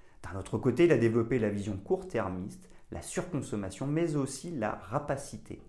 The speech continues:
des entreprises. Par conséquent, ce paradigme nous a fait entrevoir une autre réalité que la réalité religieuse et politique. En comprenant ce qui nous entoure, nous pouvons avoir un impact et réussir. Le matérialisme prend le dessus,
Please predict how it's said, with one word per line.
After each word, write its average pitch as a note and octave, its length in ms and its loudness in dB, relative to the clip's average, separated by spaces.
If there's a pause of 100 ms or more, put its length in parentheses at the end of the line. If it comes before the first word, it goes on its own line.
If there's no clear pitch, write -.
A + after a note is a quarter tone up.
des G2+ 160 -4
entreprises. - 560 -8 (880)
Par - 160 -6
conséquent, D#3+ 600 2 (260)
ce - 160 4
paradigme D3 640 6
nous B2+ 200 2
a B2+ 60 6
fait - 300 0
entrevoir D3 600 4
une B2 120 4
autre D3+ 240 2
réalité A2+ 480 2
que D#3 80 -2
la G#2 180 2
réalité A2+ 380 0
religieuse A2 540 0
et G#2+ 40 2
politique. G#2+ 580 -6 (420)
En G2+ 80 -8
comprenant B2 580 6
ce A#2+ 140 -4
qui - 160 -8
nous F#2 220 -4
entoure, F#3+ 440 0 (280)
nous F3 200 8
pouvons D3 420 4
avoir A2 300 4
un G#2 120 2
impact D3 380 0
et B2 60 0
réussir. A2 420 -4 (480)
Le G2+ 80 -6
matérialisme G#2 720 0
prend A2 160 -2
le A2 120 2
dessus, D3 440 -2